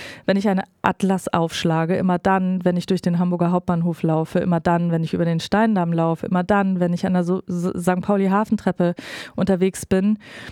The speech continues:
immer dann sehe ich, wie schwarze Menschen entweder nicht vorkommen oder, äh, stereotyp rassistisch dargestellt werden oder gewaltvoll behandelt werden. Und es ist nie so, dass ich sagen würde,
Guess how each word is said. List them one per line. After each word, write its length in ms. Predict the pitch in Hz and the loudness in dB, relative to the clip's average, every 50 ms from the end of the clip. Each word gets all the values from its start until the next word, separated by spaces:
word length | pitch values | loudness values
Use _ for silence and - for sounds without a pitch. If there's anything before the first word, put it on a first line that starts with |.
| - - - - - - - - | -18 -20 -20 -20 -20 -20 -12 -4
immer 260 | - - 220 226 226 | 0 2 4 4 2
dann 320 | 214 - 226 226 226 220 220 | 2 4 4 4 4 2 2
sehe 260 | - 214 208 208 208 | 2 4 4 4 2
ich, 140 | 208 - - | 2 0 0
wie 100 | 214 196 | -2 -2
schwarze 360 | - - 202 190 185 - - | 0 2 0 0 0 0 0
Menschen 540 | 185 185 190 190 202 - - 214 196 196 - | 0 2 2 0 0 0 2 2 2 2 0
entweder 340 | - 190 185 - 190 180 175 | 0 0 0 2 2 2 2
nicht 180 | 180 175 - | 0 0 -2
vorkommen 600 | - - 202 202 202 - - - 196 190 190 196 - | -2 0 0 0 0 -2 0 0 2 2 2 0 0
oder, 380 | - 185 180 170 165 180 - - | 0 0 0 0 0 -2 0 0
äh, 160 | 180 170 165 | 2 2 0
stereotyp 680 | 160 - - 190 185 185 185 180 170 - - 208 196 - | -2 0 0 0 2 2 0 0 -2 -2 -2 -2 0 0
rassistisch 480 | - 180 - - 196 - - 185 - - | -2 -2 0 -2 -4 -2 -2 -4 -2 0
dargestellt 680 | - 196 196 196 185 180 - - 190 180 175 - - | 2 2 2 2 0 -2 0 2 2 2 2 0 0
werden 300 | - 175 170 175 170 170 | 0 2 2 2 0 0
oder 240 | 170 - 175 175 175 | -2 0 0 0 2
gewaltvoll 540 | 165 170 165 180 180 180 175 - - 185 175 | 0 0 2 2 2 2 0 0 0 0 0
behandelt 540 | 165 185 180 180 185 185 185 185 175 - - | 2 0 0 2 2 0 0 -2 -2 0 0
werden. 400 | 175 170 170 165 165 160 160 165 - - - - - - | 2 2 2 0 0 -2 -2 -4 -6 -10 -16 -16 -12 -4
Und 120 | - 190 175 | -2 -2 -2
es 100 | 175 - | 0 -2
ist 160 | 185 - - | -2 0 2
nie 180 | 196 208 220 | 2 4 2
so, 180 | 220 190 190 185 | 2 2 0 0
dass 240 | 175 180 175 - - | 0 0 -2 -2 -6
ich 140 | - - - | -8 -6 -2
sagen 400 | - 180 175 170 170 175 156 170 | 0 2 2 2 0 -2 -2 0
würde, 400 | 175 170 165 170 165 165 165 | 0 2 2 2 2 0 -2